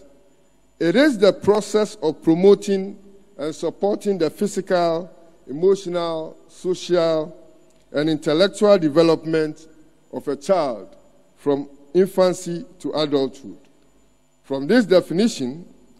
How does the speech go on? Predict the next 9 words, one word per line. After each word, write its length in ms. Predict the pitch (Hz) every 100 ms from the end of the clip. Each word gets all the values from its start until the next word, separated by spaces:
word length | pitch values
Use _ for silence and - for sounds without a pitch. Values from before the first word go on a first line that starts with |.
| _ _ _
it 220 | 143 143
implies 520 | 165 165 175 226 262 185
that 320 | 170 165 - - _ _ _ _ -
raising 540 | 120 196 254 247 277
children 460 | - 220 190 202 196
involves 560 | 170 156 190 185 -
training 460 | 196 208 220 214 214
and 140 | - 151
impacting 720 | 156 147 180 180 - 180 180